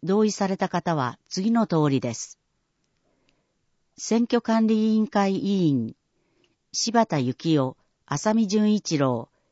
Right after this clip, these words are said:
矢野幸三、山本勲。同補充員、平井康義、野島和弘、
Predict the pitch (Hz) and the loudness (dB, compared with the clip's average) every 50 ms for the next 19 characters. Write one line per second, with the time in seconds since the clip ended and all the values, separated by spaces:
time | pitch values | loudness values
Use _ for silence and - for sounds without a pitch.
0 | _ _ - 147 151 170 196 220 - - 190 185 175 175 151 - 160 147 139 127 | _ _ -6 -2 -2 0 0 -2 -2 0 0 0 0 0 0 0 0 0 0 -2
1 | 127 - _ _ _ _ _ _ - 147 147 151 180 208 220 220 208 - 190 175 | -4 -8 _ _ _ _ _ _ -6 -2 0 2 2 2 2 0 2 2 0 0
2 | 156 - - 156 139 135 127 127 123 - _ _ _ _ _ _ _ _ _ _ | 0 0 0 0 0 2 0 -2 -6 -10 _ _ _ _ _ _ _ _ _ _
3 | _ _ _ _ _ _ _ _ - - 165 214 233 214 170 127 120 _ - - | _ _ _ _ _ _ _ _ -10 -2 2 2 2 2 2 -2 -4 _ -4 -2
4 | 165 156 160 220 226 208 190 160 135 123 113 110 - _ _ _ _ _ _ _ | -2 0 2 2 4 4 4 4 2 0 -2 -4 -10 _ _ _ _ _ _ _
5 | _ _ _ _ _ _ - 170 165 202 214 226 226 208 202 196 175 - - 196 | _ _ _ _ _ _ -4 -2 0 2 2 2 2 2 2 0 0 0 0 0
6 | 175 151 139 - - 131 123 117 - _ _ _ _ _ _ _ _ - 151 156 | 0 0 0 -2 -4 -6 -6 -8 -8 _ _ _ _ _ _ _ _ -2 0 2
7 | 156 147 185 208 220 220 208 - 190 180 170 190 185 151 165 131 127 120 113 | 2 2 2 0 0 0 0 0 -2 -2 0 -2 -2 0 0 0 -2 -4 -6